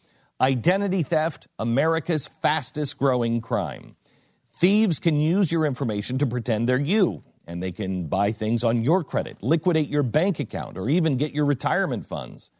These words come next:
LifeLock is there and more important than ever because we know the Russians are behind a lot of this. LifeLock scans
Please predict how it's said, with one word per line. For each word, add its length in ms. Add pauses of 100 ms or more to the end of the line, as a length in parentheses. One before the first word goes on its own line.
(480)
LifeLock 1040
is 300
there 340
and 200
more 480
important 840
than 260
ever 320 (160)
because 420
we 180
know 380
the 140
Russians 640
are 180
behind 460
a 80
lot 380
of 160
this. 300 (480)
LifeLock 640
scans 440